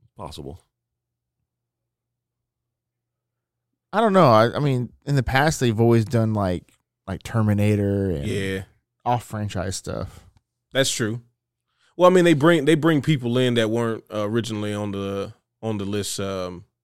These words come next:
Speaker 3: trying to remember who was the f-, who were all of the D L C, 'cause that first little set of D L C for Eleven was fighters that were, uh,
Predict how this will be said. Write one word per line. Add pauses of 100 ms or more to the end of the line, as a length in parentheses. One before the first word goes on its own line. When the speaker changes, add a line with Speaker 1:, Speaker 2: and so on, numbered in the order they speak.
(1800)
Speaker 3:
trying
to
remember
who
was
the
f-,
who
were
all
of
the (1200)
D
L
C,
'cause
that
first
little
set
of
D
L
C
for (520)
Eleven
was (160)
fighters
that
were,
uh,